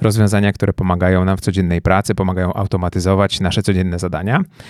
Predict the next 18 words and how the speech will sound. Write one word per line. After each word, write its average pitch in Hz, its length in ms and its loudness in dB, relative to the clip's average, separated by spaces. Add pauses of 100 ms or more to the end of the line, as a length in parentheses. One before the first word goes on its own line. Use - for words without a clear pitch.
(360)
w 117 440 4
taki 160 240 0
sposób, 156 440 0
gdzie 123 180 2
używamy 113 360 2
jak 107 160 0
najmniej 101 380 0
kodowania, 95 480 0
czyli 98 120 0
jak 107 100 0
najmniej 120 260 2
kodujemy 107 420 2
sami. 82 320 -2
To - 100 -2
nie 104 100 4
znaczy, 123 180 0
że 110 120 2
nie 90 180 2